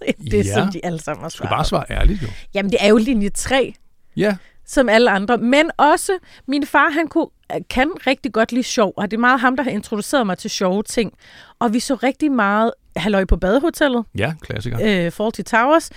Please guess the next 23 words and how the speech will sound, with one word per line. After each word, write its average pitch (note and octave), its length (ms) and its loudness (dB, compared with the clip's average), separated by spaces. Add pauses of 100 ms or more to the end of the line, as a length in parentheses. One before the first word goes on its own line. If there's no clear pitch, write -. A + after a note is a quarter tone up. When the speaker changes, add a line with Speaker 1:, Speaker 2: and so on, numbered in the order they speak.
(340)
Speaker 1:
Det C#4 120 2
synes C#4 200 0
jeg G3+ 80 4
også A3 180 0
var B3+ 60 -2
sjovt. A#3+ 320 0 (260)
Så - 120 -6
introducerede C4 500 -2
han A3+ 220 -2
mig A3+ 140 -2
også C#4+ 280 -2
for, - 140 -4
jeg A3 140 -2
ved C4 80 0
ikke, B3 120 -2
om G#3+ 60 -2
du E4 120 -4
kender B3+ 280 -2
den A#3 200 -2
franske - 480 -4
serie, B3 340 0
der G3 100 -4
hed G3 200 -2